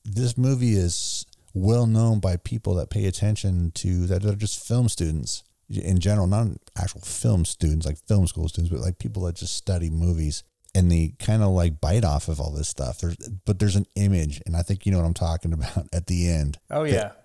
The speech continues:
Speaker 1: oh my gosh. Every time I see it, it just sends, and I, I get chills thinking about right now, and I get it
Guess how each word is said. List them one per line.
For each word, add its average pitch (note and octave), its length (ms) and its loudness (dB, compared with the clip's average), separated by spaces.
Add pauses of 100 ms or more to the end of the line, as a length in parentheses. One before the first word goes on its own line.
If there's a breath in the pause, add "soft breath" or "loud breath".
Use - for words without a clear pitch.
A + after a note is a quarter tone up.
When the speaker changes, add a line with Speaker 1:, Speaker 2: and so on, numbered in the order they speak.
Speaker 1:
oh - 260 -2
my F2+ 200 2
gosh. F2 640 -2
Every A2 220 0
time A#2 200 0
I G2 80 4
see F#2+ 300 -2
it, F2 60 0
it E2 60 -4
just F2+ 220 -4
sends, F2+ 400 -4
and G#2 160 -2
I, G2+ 280 -2
I B2+ 80 -2
get B2+ 160 -4
chills G#2 680 -2
thinking G#2 240 0
about E2+ 280 -2
right G#2 160 0
now, A#2+ 300 2
and G2 100 2
I F#2 40 -2
get G2 200 0
it - 160 -4